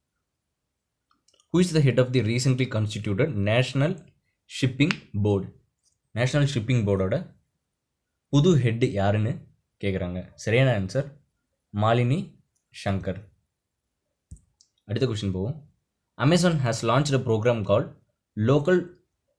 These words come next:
Shops on Amazon in which country to rope in local retailers into digital arena?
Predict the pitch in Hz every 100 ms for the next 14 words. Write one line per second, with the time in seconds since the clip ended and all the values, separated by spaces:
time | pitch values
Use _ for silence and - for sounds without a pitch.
0 | - - 127 131 131 - _ 113 131 185
1 | - 104 107 127 110 107 175 - _ _
2 | _ - 117 107 170 - - - _ -
3 | 120 127 160 165 - 113 110 147 151 190
4 | - _ _ _ _ 107 139 160 180 135
5 | 131 127 120 123 113 104 147 233 - 113
6 | 107 117 131 151 - - _ _ _ 104
7 | 104 98